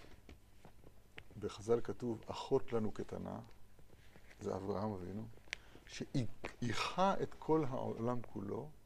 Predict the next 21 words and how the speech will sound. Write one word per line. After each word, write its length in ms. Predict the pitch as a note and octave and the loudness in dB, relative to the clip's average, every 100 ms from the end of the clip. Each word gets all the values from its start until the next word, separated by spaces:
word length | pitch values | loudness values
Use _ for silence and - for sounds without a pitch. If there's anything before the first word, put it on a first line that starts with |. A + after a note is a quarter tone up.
| - - - - - - - - | -18 -16 -16 -14 -14 -14 -12 -2
איכה 440 | G2+ - A2+ A2+ | 0 2 4 4
לאח-, 380 | B2 - - - - - - | 2 -2 -6 -8 -12 -14 4
כאדם 340 | A#2+ G#2+ D3+ | 6 8 6
שהוא 180 | - B2+ | 4 2
מאחה 680 | A2+ C3+ G#2 - D3 D3+ - | 4 4 2 6 8 8 6
את 140 | - | 2
הקרע. 400 | A2 - B2 G2 - - - - - - - - - - - | -2 4 6 6 0 -10 -14 -18 -18 -18 -16 -14 -12 -12 -4
כאילו, 200 | - C3 | 4 8
המצב 380 | A#2 G#2+ - F3 | 8 6 8 10
הבסיסי 580 | F3+ - - - - E3+ | 10 6 -2 -2 0 2
שבו 200 | B2+ B2+ | 4 4
נמצא 220 | B2 B2+ | 2 2
העולם 240 | B2 A#2+ | 2 4
הוא 100 | C#3+ | 2
מצב 220 | A#2+ A2+ A#2+ | 0 -2 -4
של 160 | A#2+ | -6
קרע. 500 | - - - A2 G#2 - - - - - - - - - - - G#2+ | -8 -4 2 4 4 -2 -10 -12 -12 -12 -16 -16 -16 -14 -16 -12 2
מי 180 | A#2+ D#3+ | 6 6
קרוע 440 | - A#2+ A#2+ A#2 | 6 4 4 2
ממי? 380 | F#2+ E2+ G2 A#2+ E3 - - - - - - | 0 -6 -4 -4 -6 -12 -14 -14 -16 -18 -6
הנבראים 560 | G#2+ G#2 B2 C3+ G#3+ | -2 2 4 6 6